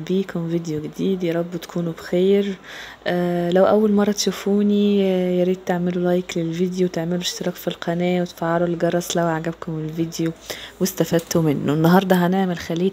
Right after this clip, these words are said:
النحل بالجبنة، والفيديو ده مطلوب مني مخصوص، عشان كده أنا،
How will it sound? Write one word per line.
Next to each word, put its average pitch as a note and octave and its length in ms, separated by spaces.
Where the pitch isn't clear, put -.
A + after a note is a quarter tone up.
النحل E3+ 440
بالجبنة، G3+ 640
والفيديو F3 420
ده F#3 140
مطلوب F3+ 400
مني F#3 300
مخصوص، A3 640
عشان E3+ 360
كده F3+ 300
أنا، F3 220